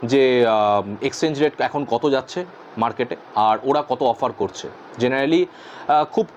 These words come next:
ক্লোজলি আপনি অফারটা পাবেন, ঠিক আছে? তো, আম, ওয়ান থাই বাত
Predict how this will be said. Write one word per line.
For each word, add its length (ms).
ক্লোজলি 600
আপনি 180
অফারটা 420
পাবেন, 380
ঠিক 140
আছে? 220
তো, 300
আম, 420
ওয়ান 300
থাই 260
বাত 240